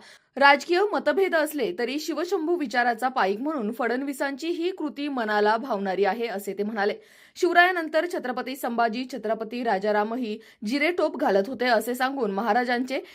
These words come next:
शिरस्त्राण म्हणूनच त्याची ओळख आहे, असे त्यांनी सांगितले. राजश्री शिवछत्रपती मालिकेनंतर आपल्यालाही अशा प्रकारे जिरे टोप देऊन एकदा नाही तर सत्तर ऐंशी वेळा सत्कार करण्याचा प्रयत्न केला. प्रत्येक वेळी तो मी नाकारला.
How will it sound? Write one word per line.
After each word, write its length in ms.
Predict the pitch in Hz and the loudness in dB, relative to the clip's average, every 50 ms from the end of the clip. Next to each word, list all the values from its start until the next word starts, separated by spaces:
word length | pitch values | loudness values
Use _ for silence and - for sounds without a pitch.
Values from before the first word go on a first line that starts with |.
| - - | -18 -8
शिरस्त्राण 680 | - - 311 302 311 370 392 - 403 330 311 302 311 | -4 0 4 6 6 6 4 2 2 4 4 4 4
म्हणूनच 600 | 339 349 320 320 269 285 320 330 262 180 156 - - | 0 -2 -2 -2 -2 0 0 0 0 0 0 -2 -2
त्याची 260 | 233 208 208 214 269 277 - | -2 -2 -2 -2 -4 -2 2
ओळख 320 | 240 226 220 214 208 208 | 2 4 4 4 4 2
आहे, 220 | 170 233 233 190 180 - | 0 -2 -2 -4 -4 -4
असे 200 | 202 214 226 226 | -4 -2 -2 -2
त्यांनी 260 | 214 214 208 208 208 | 0 0 0 0 0
सांगितले. 360 | 208 220 208 208 208 208 - - - _ - - - - - - | -2 -2 -2 -2 -2 -4 -4 -8 -10 _ -20 -20 -20 -16 -4 2
राजश्री 500 | 262 285 294 330 359 403 392 392 359 403 | 4 4 4 4 2 2 2 0 -2 -2
शिवछत्रपती 800 | 415 - 330 269 269 262 302 226 240 262 262 262 262 - 262 269 | 0 -2 -2 -2 -2 -2 -4 -4 -2 -2 -2 -2 -2 -4 -4 -2
मालिकेनंतर 800 | 262 247 202 208 202 208 214 214 233 262 285 - 262 180 180 - - | 0 2 2 2 4 2 2 0 0 -2 -2 0 0 0 2 2 2
आपल्यालाही 580 | - 208 208 233 247 254 285 285 277 302 311 339 | 2 2 2 2 0 0 2 2 2 0 0 0
अशा 280 | - - 269 - 247 | -2 -2 -2 -4 -4
प्रकारे 380 | 226 233 226 214 214 202 202 208 | -2 -2 -2 0 2 2 2 2
जिरे 300 | 208 208 220 202 196 196 | 2 2 2 4 4 4
टोप 220 | 196 208 202 185 | 2 0 -2 0
देऊन 300 | 180 233 262 262 214 220 - - - - - | 0 -2 0 0 0 0 -2 -6 -16 -8 -2
एकदा 400 | 220 240 247 214 202 247 262 285 | 0 0 2 4 6 6 6 6
नाही 480 | 277 262 269 277 302 294 247 190 175 - | 4 2 2 0 0 0 -4 -4 -4 0
तर 120 | 220 208 214 | 0 0 0
सत्तर 400 | 254 - 269 247 - - 349 349 | 0 -2 -4 -4 -2 0 2 2
ऐंशी 300 | 320 294 302 311 320 294 | 2 2 0 -2 -4 -2
वेळा 240 | 262 254 226 233 - | 0 2 2 2 0
सत्कार 380 | - 269 202 - - 226 233 | -2 -6 -6 -2 0 0 0
करण्याचा 420 | 233 247 233 214 208 196 190 240 240 | 0 0 -2 -2 -2 -2 -2 -4 -4
प्रयत्न 380 | 208 214 175 170 175 180 190 | -2 -2 -2 -2 -2 -6 -6
केला. 220 | 185 - 311 185 - - - - - - - _ _ - | -4 -2 -2 -2 -2 -4 -10 -20 -20 -20 -20 _ _ 2
प्रत्येक 360 | 311 311 302 311 370 403 415 | 4 4 4 6 4 2 4
वेळी 240 | 403 311 294 294 330 | 4 4 4 4 2
तो 200 | 339 349 285 262 | -2 0 0 0
मी 160 | 254 247 254 | 0 0 0
नाकारला. 600 | 262 247 214 175 190 - 233 226 233 240 233 262 | 0 0 0 0 0 0 0 0 0 0 0 -2